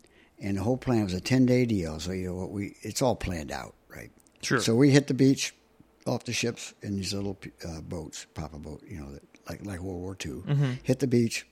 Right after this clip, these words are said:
Speaker 1: you play your games, you got blank, you know, so you're popping noises, right? And, uh, <clears throat> and the Turks are up there. And it's, it's
Speaker 2: Okay.
Speaker 1: planned that they're gonna retreat. They're learning from that. We're learning from, you know, that's,
Speaker 2: Mm-hmm.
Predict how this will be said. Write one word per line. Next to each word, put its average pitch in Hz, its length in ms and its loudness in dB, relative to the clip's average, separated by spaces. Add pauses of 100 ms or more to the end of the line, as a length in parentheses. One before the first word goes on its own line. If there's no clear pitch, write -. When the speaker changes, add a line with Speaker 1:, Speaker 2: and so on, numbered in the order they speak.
(320)
Speaker 1:
you 120 120 2
play 110 220 2
your 117 120 2
games, 90 300 -4
you 107 60 -2
got 113 160 -4
blank, 98 380 -6 (180)
you 107 100 -6
know, 82 180 -8 (160)
so 117 180 -2
you're 127 200 0
popping 113 520 -4
noises, - 560 -8
right? - 180 -18 (720)
And, 113 260 0
uh, 110 160 -2
<clears throat> - 60 -20 (200)
and 135 140 12
the 123 60 6
Turks - 320 6
are 110 80 4
up - 140 -8
there. - 220 -14 (1200)
And 131 160 2
it's, - 100 -2
it's - 200 2
Speaker 2:
Okay. - 80 -6
Speaker 1:
planned 120 400 10
that 117 100 4
they're 139 120 6
gonna 147 240 8
retreat. 117 600 4 (500)
They're 131 220 6
learning 135 340 10
from 131 180 4
that. 101 340 0
We're 117 200 0
learning 120 320 0
from, 113 160 -4
you 120 100 0
know, 90 80 -4
that's, 90 160 -6
Speaker 2:
Mm-hmm. 160 140 6